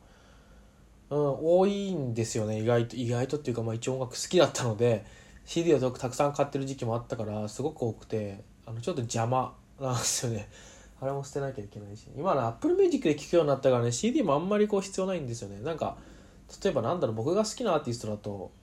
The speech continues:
まあ、大体僕の好きなアーティストってApple Musicにはや-、最初からあったんですけど、例えばコレクターズとかは最初からなかったし、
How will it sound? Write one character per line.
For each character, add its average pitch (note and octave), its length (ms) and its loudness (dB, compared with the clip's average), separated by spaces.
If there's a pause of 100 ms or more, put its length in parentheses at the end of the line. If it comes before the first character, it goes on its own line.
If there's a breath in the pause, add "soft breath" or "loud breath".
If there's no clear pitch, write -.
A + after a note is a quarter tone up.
(160)
ま G#3 80 4
あ、 E3+ 40 2
大 C#4+ 300 8
体 F4 140 4
僕 D4 220 0
の D4+ 100 2
好 - 60 -6
き - 80 -6
な B3+ 100 4
ア - 60 2
ー - 20 -16
テ D3+ 80 -6
ィ - 20 -6
ス - 60 -10
ト B2 80 -2
っ - 40 -4
て A2+ 340 -2
Apple G#2+ 280 -4
Music D3 300 -4
に A2 60 -6
は - 160 -2
や-、 C#3+ 80 2
最 D3+ 160 0
初 D3+ 100 0
か D3+ 80 2
ら D3+ 60 4
あ - 20 4
っ D3 120 -8
た C#3+ 100 -2
ん - 20 -2
で A2+ 60 -4
す - 100 -14
け G#2+ 60 -4
ど、 G2+ 120 -6
例 - 40 -6
え E3 80 0
ば D3+ 60 2
コ - 140 2
レ B3+ 80 6
ク B3+ 140 -6
タ A3 120 6
ー D3 100 4
ズ A2+ 120 -6
と A2 140 -6
か - 200 -8
は G#2+ 120 -4
最 B2 160 -4
初 A#2+ 140 -4
か B2+ 100 0
ら B2+ 60 0
な C3 160 -2
か A#2 100 -6
っ G#2 40 -6 (180)
た F#2+ 280 -6
し、 A2 520 -8